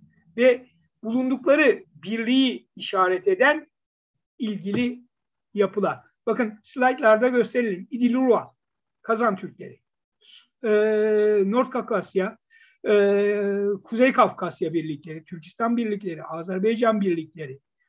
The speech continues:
Kırım Tatar birlikleri, Çeçen İnguş birlikleri bu grupta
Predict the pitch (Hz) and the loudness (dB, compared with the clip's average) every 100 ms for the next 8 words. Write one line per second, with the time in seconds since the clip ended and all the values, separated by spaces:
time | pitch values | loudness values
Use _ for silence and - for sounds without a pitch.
0 | _ - 247 247 247 247 254 254 233 226 | _ -6 -2 0 0 2 4 4 2 -2
1 | 214 214 175 160 135 _ _ _ _ _ | -4 -4 -4 -4 -10 _ _ _ _ _
2 | _ - - 233 254 254 262 254 - 208 | _ -14 -8 -2 0 0 0 0 -2 0
3 | 208 202 196 208 240 226 214 196 262 254 | 0 0 -2 -2 -4 -4 -4 -2 0 0